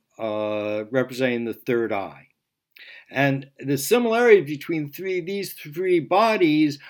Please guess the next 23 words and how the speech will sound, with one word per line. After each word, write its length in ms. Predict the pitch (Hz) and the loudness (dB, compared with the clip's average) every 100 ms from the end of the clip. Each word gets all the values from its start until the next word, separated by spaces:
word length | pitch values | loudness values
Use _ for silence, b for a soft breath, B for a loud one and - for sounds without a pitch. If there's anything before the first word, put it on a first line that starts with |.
| B - | B -2
are 160 | 135 | 2
they 160 | 135 123 | 2 2
have 260 | 160 165 | 2 0
no 160 | 143 135 | 0 -2
moons. 720 | 120 107 85 76 _ - - - _ _ B B B | -2 -6 -10 -16 _ -12 -12 -16 _ _ B B B
But 160 | 139 139 | -2 -2
from 260 | 160 151 151 | -2 -2 0
the 180 | 160 | 0
Earth 420 | 165 214 240 233 - | 2 4 4 2 -4
to 80 | |
Pluto, 440 | 196 - 269 262 220 | -12 -2 2 4 4
they 140 | 214 | 4
all 220 | 208 220 | 4 4
have 180 | 214 226 | 2 0
moons. 760 | 214 240 240 233 233 240 - - _ B B B | 2 4 4 0 -6 -16 -18 -20 _ B B B
And 220 | 139 151 156 | -4 -2 0
the 80 | |
moon 640 | 156 185 240 240 233 208 - _ | 0 2 4 4 4 0 -4 _
is 160 | 165 147 | -4 -2
a 100 | 160 | -2
sign 600 | - 175 170 175 165 151 | -2 0 4 4 2 0
of 440 | - 139 131 120 - | 0 4 4 2 -6
life. 360 | 120 127 92 | -4 -2 -2